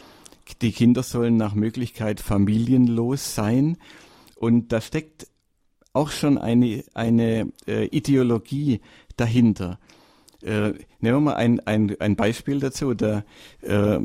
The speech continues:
frühere S-P-D-Vorsitzende Herr Gabriel, der hat ja, äh, gefordert, äh, dass keine Hausaufgaben mehr gegeben werden soll in den Schulen. Und sein Argument war, ähm,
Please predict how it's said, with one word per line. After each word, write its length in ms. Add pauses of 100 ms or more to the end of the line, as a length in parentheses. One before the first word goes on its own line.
(580)
frühere 460
S-P-D-Vorsitzende 1040
Herr 120
Gabriel, 580
der 280
hat 160
ja, 320
äh, 320
gefordert, 880 (560)
äh, 180
dass 300
keine 320
Hausaufgaben 760
mehr 400 (140)
gegeben 520
werden 360
soll 460 (460)
in 220
den 160
Schulen. 640 (560)
Und 320
sein 240
Argument 720
war, 300 (640)
ähm, 580